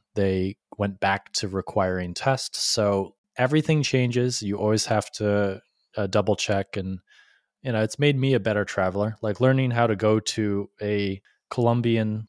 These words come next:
general hospital in a city you've never been to get a test when you don't speak Spanish is, like, double diamond when it comes to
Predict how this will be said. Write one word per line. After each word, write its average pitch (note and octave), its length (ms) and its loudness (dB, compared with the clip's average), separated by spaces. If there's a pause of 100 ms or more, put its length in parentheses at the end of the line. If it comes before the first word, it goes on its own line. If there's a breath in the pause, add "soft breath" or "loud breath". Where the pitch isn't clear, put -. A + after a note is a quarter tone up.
(120)
general A2 420 0
hospital G#2+ 720 0 (140)
in A2 60 -2
a G2+ 40 0
city G#2 260 0
you've G2+ 260 -2
never G2+ 200 -4
been G2+ 360 -2
to - 120 -8
get G#2 180 0
a G#2 60 0
test - 540 -2
when G#2+ 120 0
you G2+ 100 0
don't G2 200 0
speak - 240 -6
Spanish G2 520 -2
is, F#2+ 140 -4
like, F#2+ 340 -2
double G2+ 220 2
diamond G#2 520 0
when G#2 140 -4
it G2 80 -10
comes G2 300 -6
to G2+ 300 -6